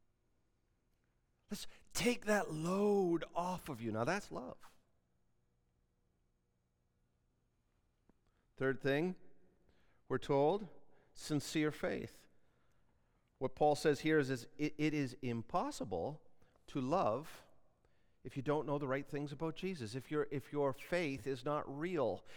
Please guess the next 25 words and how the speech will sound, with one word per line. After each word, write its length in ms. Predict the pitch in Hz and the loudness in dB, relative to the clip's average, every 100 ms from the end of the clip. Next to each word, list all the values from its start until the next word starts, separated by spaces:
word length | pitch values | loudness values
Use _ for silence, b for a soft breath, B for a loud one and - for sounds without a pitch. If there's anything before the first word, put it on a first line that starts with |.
| B - | B 4
In 120 | 160 | 6
other 160 | 180 | 8
words, 200 | 175 165 | 6 4
if 100 | 160 | 0
you 80 | 147 | -2
don't 240 | 135 185 202 | 6 8 8
have 340 | 175 185 151 | 6 6 6
the 100 | 160 | 4
right 280 | 156 165 165 b b b | 6 4 2 b b b
facts 840 | - - 214 214 175 175 - - - - | -12 2 6 8 8 4 -2 -2 0 4
about 400 | 156 156 151 127 | 4 6 4 4
Jesus, 540 | 139 185 165 120 120 | 4 4 4 0 -2
if 140 | 143 | -2
you 80 | 156 | 2
don't 220 | 151 175 | 4 4
know 140 | 165 151 | 6 4
who 220 | 151 175 | 6 8
he 160 | 165 160 | 8 6
is 180 | 160 | 2
and 160 | 143 135 | 0 0
what 140 | 151 | 0
he 100 | 151 | 0
came 300 | 143 151 143 | -2 -2 -2
to 100 | 131 | -4
do 380 | 120 156 123 113 | -4 -2 0 -2